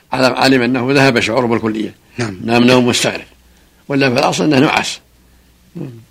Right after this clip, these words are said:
Speaker 2: آه، حفظكم الله، أخيرا سماحة الشيخ، إذا نام المرء ولا يدري هل هو يسير أم كثير، فما الذي يغلب؟
Speaker 1: الأصل يسير، الأصل
Speaker 2: الأصل.
Speaker 1: عدم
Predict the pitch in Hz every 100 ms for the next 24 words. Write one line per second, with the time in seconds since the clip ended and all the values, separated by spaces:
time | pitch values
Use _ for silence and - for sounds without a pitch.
0 | _ _ _ - 139 127 - 147 147 143
1 | 139 135 127 151 135 123 123 120 131 -
2 | - 127 - - 139 131 143 156 151 135
3 | 143 131 135 147 151 147 123 120 127 123
4 | 127 120 - 131 123 123 123 131 123 -
5 | - 170 180 175 139 135 127 131 123 139
6 | 147 151 127 107 - - 131 139 - 160
7 | 117 143 127 110 - - 117